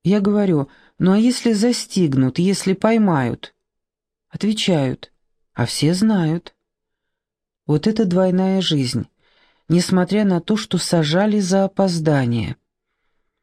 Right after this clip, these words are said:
А здесь все знают, что берут картошку, и никто ничего не делает. Всё это производило впечатление какой-то выморочной, нереальной жизни. Какой-то момент фантастичности в этой жизни присутствовал.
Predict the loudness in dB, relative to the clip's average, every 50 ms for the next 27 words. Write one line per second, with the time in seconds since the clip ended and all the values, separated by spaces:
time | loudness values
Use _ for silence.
0 | _ _ _ _ _ _ -2 -2 0 0 0 0 0 -2 -2 -2 -2 0 0 2
1 | 2 2 2 2 0 -2 -4 -4 -4 -2 0 2 2 2 0 0 -2 -2 -2 -2
2 | -2 0 0 0 0 0 -2 -4 -4 -4 -4 -4 -6 _ -20 -20 -20 -10 _ 0
3 | 0 0 2 2 2 2 2 2 0 0 -2 0 0 2 2 2 0 0 0 0
4 | 0 0 0 -2 -4 -8 -12 _ _ _ _ _ _ _ _ _ _ _ _ _
5 | _ _ _ _ _ _ _ _ _ _ -8 -4 0 0 0 2 0 0 0 0
6 | 0 0 0 0 0 0 0 0 0 0 -2 -2 -2 -4 -4 -2 -4 -4 -2 -2
7 | 0 0 0 0 0 0 -2 -2 -2 0 -2 -2 0 0 0 0 2 2 2 2
8 | 2 2 2 0 -2 -4 -4 -2 0 2 2 2 2 2 2 2 2 2 0 0
9 | 0 0 0 0 0 0 -2 -2 -2 -4 -4 -6 -6 _ _ _ _ _ _ _
10 | _ _ _ _ _ -8 -8 -6 -2 -2 -2 -2 0 0 0 2 2 2 2 0
11 | 0 -2 -4 -2 -2 0 0 0 0 -2 -2 -2 -2 -2 -2 0 0 0 -2 -2
12 | -2 -2 0 0 0 2 0 0 0 0 -2 -2 0 -2 -2 0 0 -2 -2 -2
13 | -2 -4 -4 -6 -8 -10 -8 -8 -8 -8